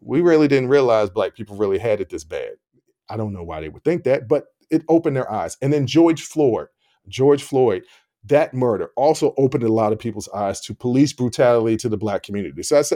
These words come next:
that's essentially what this book did. It opened their eyes to, uh, uh,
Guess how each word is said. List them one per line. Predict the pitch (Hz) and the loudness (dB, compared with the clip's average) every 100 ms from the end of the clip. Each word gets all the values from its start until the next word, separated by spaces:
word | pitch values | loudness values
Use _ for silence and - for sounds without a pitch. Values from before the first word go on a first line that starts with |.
| - | -2
that's | 175 175 | -2 -2
essentially | 156 - 170 160 | -4 -2 0 2
what | 139 117 | 2 2
this | 113 | -2
book | 82 107 - | -4 -6 -6
did. | 87 65 _ _ _ _ _ | -8 -10 _ _ _ _ _
It | 127 | 2
opened | 127 127 127 | 2 2 0
their | 120 | 0
eyes | 120 123 120 | -2 -2 -4
to, | - 127 117 117 - | -4 -2 -2 -4 -10
uh, | 110 117 - | -12 -10 -12
uh, | - | -12